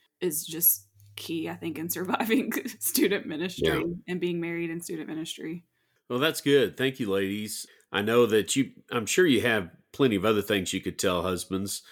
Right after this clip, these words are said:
Speaker 2: You could probably just turn to each of us and just come up with a list, I'm sure, but we're not gonna share all of our dirty laundry here.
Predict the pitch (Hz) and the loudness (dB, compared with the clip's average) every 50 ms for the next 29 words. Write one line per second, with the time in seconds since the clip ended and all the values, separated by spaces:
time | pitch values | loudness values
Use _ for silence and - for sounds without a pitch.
0 | - - - _ _ _ - 90 82 - - 101 98 98 98 87 92 95 - - | -20 -20 -20 _ _ _ -8 -8 -6 -2 0 2 2 2 2 2 0 0 -2 -2
1 | - - 110 104 101 98 90 - - 98 92 92 90 92 95 92 - - 92 95 | 0 2 2 4 4 2 0 -2 -2 0 0 2 2 0 0 0 -2 -2 0 2
2 | 101 98 90 - - - - - - - - - - - _ _ 80 82 82 82 | 2 2 2 0 -2 -4 -4 -8 -14 -20 -20 -20 -20 -20 _ _ -4 -2 0 0
3 | 82 82 78 73 80 85 - - - - - - - _ _ _ _ _ - - | 0 -2 -4 -4 -4 -2 -2 -2 -4 -4 -8 -14 -20 _ _ _ _ _ -20 -12
4 | - 107 98 90 87 - 90 82 82 80 85 101 113 - - - - - 98 85 | -10 -6 -6 -6 -4 -6 -6 -6 -4 -6 -2 0 0 0 0 -2 -4 -6 -6 -8
5 | 82 - - - 160 123 95 92 98 92 110 107 107 127 160 175 151 143 135 120 | -6 -6 -4 0 2 4 4 2 2 2 0 0 2 2 0 2 2 2 2 2
6 | 110 - - - 131 110 98 - - 113 123 123 123 113 95 90 87 85 80 82 | 0 0 0 2 4 4 4 4 2 4 4 6 4 4 4 2 2 0 0 0
7 | 80 78 90 87 82 78 78 82 82 78 73 73 73 71 85 82 85 101 | -2 -2 -2 -4 -4 -4 -6 -6 -6 -6 -6 -8 -8 -8 -6 -6 -6 -6